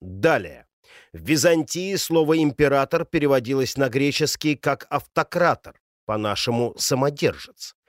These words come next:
Выше его стоял лишь пантократор, сирич "вседержитель", титул самого бога. Тут следует сразу же отметить коренную разницу в западном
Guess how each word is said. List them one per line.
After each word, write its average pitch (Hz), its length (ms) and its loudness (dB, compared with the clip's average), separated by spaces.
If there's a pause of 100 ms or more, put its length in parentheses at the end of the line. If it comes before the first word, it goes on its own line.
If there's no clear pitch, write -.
(340)
Выше 151 440 0
его 113 480 -2
стоял 139 560 0
лишь 143 320 -2 (120)
пантократор, 151 800 0 (500)
сирич 170 760 -2
"вседержитель", 160 960 -2 (480)
титул 143 420 0
самого 147 480 2
бога. 127 460 -4 (640)
Тут 180 220 2
следует 185 480 2
сразу 175 360 -2
же 165 180 2
отметить 170 560 -2
коренную 165 640 4
разницу 170 600 0
в 147 100 -4
западном 147 680 0